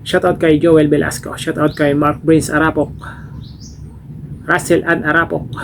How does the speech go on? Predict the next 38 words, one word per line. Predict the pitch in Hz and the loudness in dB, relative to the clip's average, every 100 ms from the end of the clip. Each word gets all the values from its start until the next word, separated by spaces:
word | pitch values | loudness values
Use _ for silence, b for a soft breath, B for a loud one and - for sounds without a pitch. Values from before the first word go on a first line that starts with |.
| B | B
Rosana | 156 - 165 160 | -2 2 4 4
Raffol, | 156 156 156 143 | 2 0 4 4
Remson | 139 160 143 170 156 | 6 4 2 2 4
Raffol, | 160 147 156 147 | 2 4 2 2
and | 165 151 143 | 4 4 6
John | 180 170 | 4 6
D | 160 | 6
Brojo. | 151 147 160 147 135 - - - - | 6 4 4 2 0 -6 -10 -10 0
Also | 180 165 - 160 | 4 4 4 2
kay | 160 151 147 139 131 127 - - - | 4 4 4 4 2 2 -2 -4 4
Jomar | 156 175 160 135 - - - B B B 156 | 4 6 4 0 -4 -12 -14 B B B 2
Romero | 156 185 170 147 - | 6 6 6 2 2
from | 151 139 135 | 2 4 4
Joel | 175 165 151 | 6 6 4
Rojo | 160 147 151 | 4 4 2
of | 147 | 2
Mandaluyong | 147 143 143 151 151 147 | 2 4 6 6 6 4
City. | - 156 147 147 135 | 2 0 2 0 0
Ayan, | 135 131 | -2 -2
shoutout | 131 - - | -2 -2 0
po. | 190 - | 0 -2
Shoutout | - 131 - 120 | -6 -4 -4 -2
po | 190 175 | 0 2
sa | 147 | 2
inyong | 143 139 | 2 4
lahat | 131 - | 2 0
dyan, | 151 156 151 | 2 4 4
sa | 135 | 2
mga | 135 139 139 | 2 2 2
taga | 135 | 2
Mandaluyong | 135 143 135 131 151 147 147 | 4 4 4 6 6 6 4
City. | - 139 147 135 | 2 0 2 0
Ayan, | 123 | 0
shoutout | 127 143 123 | 0 0 -2
po | - | -2
sa | 139 | 0
inyo | 123 120 | 2 2
lahat. | 147 160 | 2 0